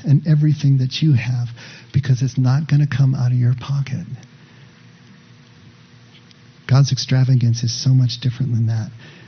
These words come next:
When we understand that we already have everything that God can give us, it changes everything about the way we approach our life. That's who our Father is. That's who Jesus is showing us.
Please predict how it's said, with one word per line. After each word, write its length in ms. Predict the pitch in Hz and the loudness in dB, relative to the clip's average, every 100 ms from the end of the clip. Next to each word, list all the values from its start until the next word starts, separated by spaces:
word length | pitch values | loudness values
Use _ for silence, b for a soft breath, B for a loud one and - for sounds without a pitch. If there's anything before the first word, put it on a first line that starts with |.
| B B - - - - - | B B -20 -20 -20 -16 -2
When 160 | 131 | 2
we 160 | 123 165 | 4 2
understand 760 | 175 180 165 - 156 127 117 | 2 0 0 0 2 2 0
that 100 | 120 | 0
we 140 | - 135 | 0 0
already 300 | 135 147 143 | 0 0 0
have 180 | 123 120 - | 0 -2 -4
everything 480 | 151 160 156 156 147 | -4 0 2 4 4
that 160 | 127 | 4
God 260 | 123 120 117 | 2 -2 -2
can 160 | 117 123 | 0 0
give 160 | 117 | 0
us, 320 | 113 110 - - - B B B | -4 -8 -14 -18 -20 B B B
it 140 | - 117 | -4 -2
changes 540 | - 131 135 120 120 - | 0 0 0 -2 -6 -4
everything 680 | 156 160 147 143 - 123 120 | 0 0 2 0 -2 -4 -2
about 260 | 123 117 117 | 0 -2 -2
the 80 | 123 | -2
way 240 | 113 123 | 0 0
we 220 | 131 123 | 0 -2
approach 420 | 120 - 113 113 | -4 -4 -6 -6
our 100 | 117 | -8
life. 380 | 113 113 110 110 - B B B | -8 -8 -10 -14 -16 B B B
That's 460 | 123 110 127 151 - | -6 -2 0 -2 -2
who 200 | - 139 | -2 -2
our 200 | 127 120 | -2 -4
Father 480 | 117 - 120 113 110 | -6 -6 -4 -4 -6
is. 480 | - 110 110 110 - B B B | -8 -8 -8 -12 -16 B B B
That's 320 | 120 135 143 | 0 0 -2
who 140 | - | -4
Jesus 480 | 131 - 123 113 117 | -6 -4 -4 -4 -6
is 100 | 123 | -6
showing 460 | 113 - 120 113 110 | -6 -2 -2 0 -2
us. 260 | 113 113 | -6 -8